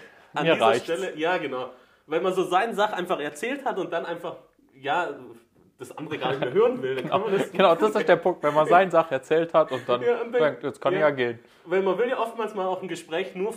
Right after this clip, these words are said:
Speaker 1: also man will ja kein Gespräch führen, weil man einfach seine Sache erzählen und dann gehen. Man
Speaker 2: Ich find
Speaker 1: könnte
Speaker 2: das
Speaker 1: vielleicht übrigens einfach auch aus dem Fenster springen.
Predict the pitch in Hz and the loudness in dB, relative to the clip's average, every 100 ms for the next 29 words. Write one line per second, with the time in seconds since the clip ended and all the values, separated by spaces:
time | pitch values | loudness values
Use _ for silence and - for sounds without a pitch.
0 | - 139 139 139 208 175 170 139 135 170 | -8 -8 -6 -4 -2 -2 -4 -8 -8 -8
1 | 233 170 139 135 135 143 147 - - 135 | -8 -8 -8 -6 -6 -6 -8 -10 -6 -4
2 | 147 156 165 131 - 160 240 202 202 160 | -4 -6 -6 -10 -8 -8 -8 -8 -10 -10
3 | 151 120 - _ _ _ _ _ _ 143 | -10 -10 -14 _ _ _ _ _ _ -12
4 | - 165 165 170 233 359 170 151 202 165 | -4 -4 -2 -4 -2 -4 -4 -6 -6 -6
5 | 156 165 - 131 135 127 113 - 147 - | -8 -8 -12 -12 -8 -8 -10 -14 -14 -12
6 | 120 - 117 104 107 | -16 -16 -20 -20 -20